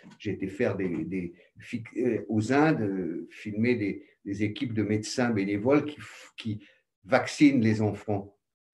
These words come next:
contre la diphtérie, contre tous ces trucs-là. Et puis, tout d'un coup, il y a des gens qui disent, « Les vaccins, c'est dangereux. Les vaccins, c'est une chance pour l'humanité. » Quand on sait le nombre de gens qui, qui sont, qui ont été sauvés grâce à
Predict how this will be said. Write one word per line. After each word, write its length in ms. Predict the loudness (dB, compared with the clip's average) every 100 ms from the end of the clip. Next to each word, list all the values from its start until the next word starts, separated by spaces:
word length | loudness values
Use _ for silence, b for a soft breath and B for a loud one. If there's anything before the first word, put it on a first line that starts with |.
| _ _ _
contre 240 | -10 -6 -4
la 60 |
diphtérie, 560 | -6 -8 -6 -4 -4 -6
contre 200 | -10 -10
tous 40 |
ces 140 | -14 -16
trucs-là. 380 | -14 -8 -6
Et 60 | -6
puis, 140 | -8
tout 100 | -6
d'un 140 | -4 -4
coup, 140 | -2
il 60 | -2
y 20 |
a 20 |
des 60 | 0
gens 100 | -2
qui 140 | -2
disent, « 240 | -2 -2 b b b _ _
Les 180 | -2 0
vaccins, 360 | 0 -2 0 0
c'est 180 | 2
dangereux. 560 | 2 2 4 4 6 6
Les 120 | 6
vaccins, 320 | 4 2 4
c'est 200 | 4 2 -2
une 120 | -4
chance 500 | 0 2 4 2 -6 _ _ _ _ _ -4
pour 160 | 2
l'humanité. » 760 | 4 6 4 2 4 4 6 2
Quand 220 | -2 -2
on 80 | -4
sait 200 | 0 2
le 140 | 4 4
nombre 380 | 4 4 4
de 140 | 2 2
gens 340 | 2 0 -2 B B _ _
qui, 280 | -8 -6 -6
qui 440 | -10 -10 -6 -6
sont, 460 | -6 -6 -6 -6 B B B
qui 100 | -4
ont 80 | 0
été 240 | 0 0 -2
sauvés 520 | 0 -2 0 -2 -2
grâce 280 | -2
à 40 | -2